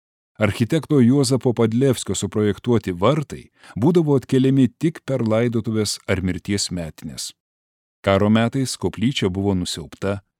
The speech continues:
palaikai išniekinti, kaulai išmėtyti iš karstų, kaukolės išnešiotos. Tyrinėtojai aptikę tris karstus,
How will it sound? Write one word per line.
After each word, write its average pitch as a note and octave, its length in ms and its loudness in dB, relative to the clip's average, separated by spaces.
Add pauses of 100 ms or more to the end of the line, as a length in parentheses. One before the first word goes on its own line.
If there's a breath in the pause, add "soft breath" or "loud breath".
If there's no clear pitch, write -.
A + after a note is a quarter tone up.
(180)
palaikai C#3 580 2 (100)
išniekinti, A2+ 840 0 (360)
kaulai F2+ 380 -2
išmėtyti A2 640 -2
iš - 80 -12
karstų, G#2 460 -4 (260)
kaukolės A2+ 560 0
išnešiotos. G2 720 -6 (420)
Tyrinėtojai D#3+ 600 4
aptikę D#3 480 -2
tris D#3+ 240 -2
karstus, - 720 -2